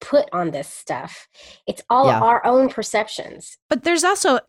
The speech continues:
Speaker 3: to make the same parallel of the Martina conversation, there's another level that you're a public figure.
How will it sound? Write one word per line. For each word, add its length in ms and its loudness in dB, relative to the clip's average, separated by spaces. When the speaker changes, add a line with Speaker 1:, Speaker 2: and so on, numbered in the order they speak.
Speaker 3:
to 140 2
make 180 2
the 80 0
same 260 2
parallel 420 2
of 100 -4
the 80 0
Martina 420 -2
conversation, 520 0
there's 140 2
another 460 4
level 380 2
that 140 0
you're 160 0
a 40 0
public 340 -2
figure. 480 -2